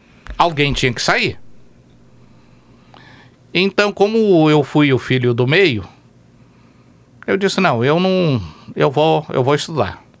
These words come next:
E aí, eu mudei pra cidade. Mas você sair da roça e ir pra cidade,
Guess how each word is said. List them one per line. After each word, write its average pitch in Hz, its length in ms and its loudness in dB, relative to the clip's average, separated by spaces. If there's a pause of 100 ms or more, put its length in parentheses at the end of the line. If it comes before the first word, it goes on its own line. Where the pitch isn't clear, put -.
(1120)
E 196 160 0
aí, 196 600 0 (840)
eu 185 120 0
mudei 185 260 0
pra 170 140 0
cidade. 240 600 -4 (1160)
Mas - 640 -2 (240)
você 170 420 0
sair 156 320 0
da 139 160 0
roça 104 680 -2 (880)
e 117 260 0
ir 180 40 2
pra 127 180 -2
cidade, 117 680 -4